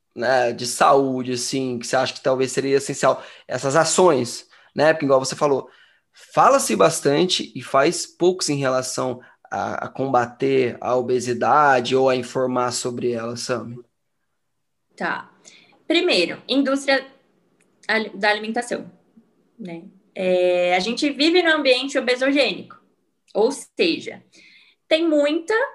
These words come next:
Speaker 2: é, oferta de alimentos ultrapalatáveis, né? Cheio de açúcar, gordura, que
Speaker 1: Nossa, eu não
Speaker 2: são
Speaker 1: sabia disso,
Speaker 2: alimentos
Speaker 1: não.
Speaker 2: que a gente
Speaker 1: Ultrapalatáveis.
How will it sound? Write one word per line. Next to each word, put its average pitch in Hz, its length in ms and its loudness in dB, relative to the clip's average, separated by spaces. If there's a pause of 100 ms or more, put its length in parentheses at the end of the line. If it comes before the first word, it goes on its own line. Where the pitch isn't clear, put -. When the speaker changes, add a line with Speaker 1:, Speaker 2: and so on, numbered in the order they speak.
(280)
Speaker 2:
é, 233 580 2
oferta 311 480 0
de 226 80 -2
alimentos 214 800 -4 (280)
ultrapalatáveis, 359 1120 0 (800)
né? 202 320 -6
Cheio 196 220 -6
de 185 80 -6
açúcar, 302 600 -2
gordura, 247 1120 0 (220)
que - 200 -16
Speaker 1:
Nossa, - 160 -4
eu - 20 -2
não 170 40 -2
Speaker 2:
são - 120 2
Speaker 1:
sabia 302 140 2
disso, 311 120 -2
Speaker 2:
alimentos 151 140 2
Speaker 1:
não. 170 80 0
Speaker 2:
que 240 40 0
a 214 40 -2
gente 202 240 -8
Speaker 1:
Ultrapalatáveis. 131 1080 0